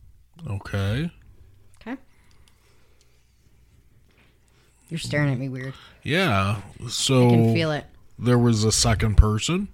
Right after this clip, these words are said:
Speaker 2: There was possibly multiple people.
Speaker 1: Really?
Speaker 2: Mm-hmm.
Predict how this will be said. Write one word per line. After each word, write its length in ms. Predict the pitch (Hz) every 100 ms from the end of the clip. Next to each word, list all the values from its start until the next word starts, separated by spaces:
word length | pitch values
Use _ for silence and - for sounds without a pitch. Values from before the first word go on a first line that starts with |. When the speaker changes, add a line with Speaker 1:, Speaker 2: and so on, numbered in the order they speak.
| _ -
Speaker 2:
There 180 | 165 156
was 140 | 139 127
possibly 680 | - 139 - 127 131 117 -
multiple 600 | 147 143 180 156 - 147 -
people. 340 | 147 - 151 - - _ -
Speaker 1:
Really? 720 | 113 104 127 196 226 101 95
Speaker 2:
Mm-hmm. 600 | 196 165 160 147 156 160